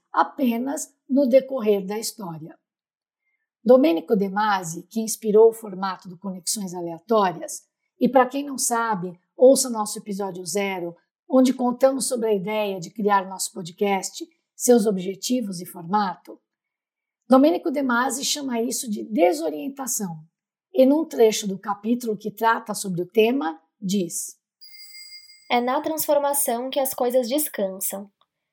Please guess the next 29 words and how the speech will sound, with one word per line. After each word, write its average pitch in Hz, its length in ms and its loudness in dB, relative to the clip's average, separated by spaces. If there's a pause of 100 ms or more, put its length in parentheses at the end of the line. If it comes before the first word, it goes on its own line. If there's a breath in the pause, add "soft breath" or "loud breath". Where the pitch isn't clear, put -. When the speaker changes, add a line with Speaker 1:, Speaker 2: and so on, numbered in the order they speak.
(340)
Speaker 2:
Heráclito 320 520 4
podia 277 340 0
mostrar 254 580 -2
tanta 247 340 -2
serenidade 214 840 -2
porque 220 340 -6
seis 269 380 0
séculos 226 520 -2
antes 233 320 -6
de 202 140 -10
Cristo 220 500 -8 (140)
as 226 140 0
transformações 254 880 -2
eram 254 180 0
muito 320 420 -4
lentas 202 560 -4 (360)
e 302 80 -8
diziam 320 340 -2
respeito 240 580 -2
a 208 60 -4
cada 254 360 0
vez 220 420 -4 (160)
a 233 80 0
poucos 302 480 2
aspectos 247 580 -2
da 254 160 2
vida. 196 320 -12 (800)
Mas 254 260 0
hoje, 226 480 2